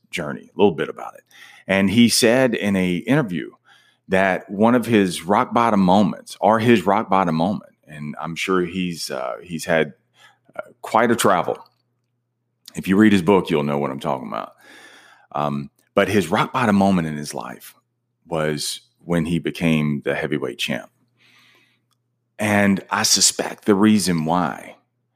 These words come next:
is, uh, because he said, "I didn't want to train anymore once I became the champ."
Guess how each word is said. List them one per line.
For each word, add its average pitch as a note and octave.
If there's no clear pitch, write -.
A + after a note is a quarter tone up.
is, F#2
uh, G#2
because G2
he G#2
said, F#2+
"I E2+
didn't G#2+
want G2
to F2
train A2
anymore C2
once F#2
I -
became E2+
the C#2+
champ." -